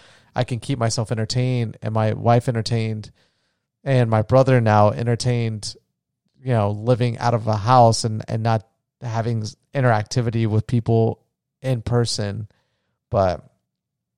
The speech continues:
yeah, it's just, s-, it's, it's, uh, w-, I'm just,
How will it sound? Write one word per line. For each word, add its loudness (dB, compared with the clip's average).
yeah, -8
it's 0
just, -4
s-, -4
it's, -2
it's, -2
uh, -6
w-, -16
I'm 0
just, -2